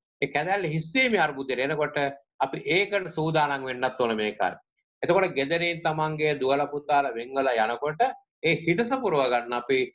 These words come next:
සමාජයේ සේවය කිරීම වැඩි කරන්නට ඕන. එතකොට තමයි ඒක සාර්ථක කරන්න පුළුවන්. අපි ඉදිරි කොටසත් ඉවර කරලා බලමු. අවුරුදු පනස් හය සිට ඉස්සරහට මොකද කරන්නේ?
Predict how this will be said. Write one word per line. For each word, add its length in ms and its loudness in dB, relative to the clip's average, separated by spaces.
සමාජයේ 600 0
සේවය 380 4
කිරීම 380 2
වැඩි 500 -2
කරන්නට 460 -4
ඕන. 120 -14
එතකොට 320 -2
තමයි 160 0
ඒක 120 -4
සාර්ථක 500 -2
කරන්න 260 -2
පුළුවන්. 340 -12
අපි 160 2
ඉදිරි 240 2
කොටසත් 400 0
ඉවර 200 2
කරලා 300 0
බලමු. 360 0
අවුරුදු 340 2
පනස් 480 0
හය 200 -2
සිට 200 -8
ඉස්සරහට 520 -4
මොකද 240 -8
කරන්නේ? 280 -8